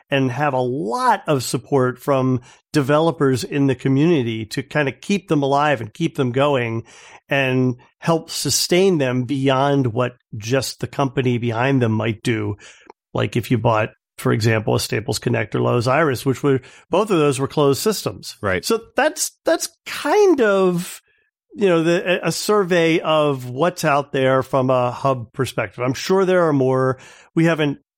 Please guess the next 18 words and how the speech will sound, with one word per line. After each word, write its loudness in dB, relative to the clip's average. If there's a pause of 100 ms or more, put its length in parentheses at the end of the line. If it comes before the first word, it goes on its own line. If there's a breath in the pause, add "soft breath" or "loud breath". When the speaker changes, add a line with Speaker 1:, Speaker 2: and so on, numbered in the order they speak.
(160)
Speaker 1:
talked -2
about 0
all 2
of 0
them. 2 (380 loud breath)
There 2
are 2
some -2
hybrids 0
that 0
we'll 2
discuss -4
a 0
little 2
bit -2
later. -2
But -4 (220)
n-, -4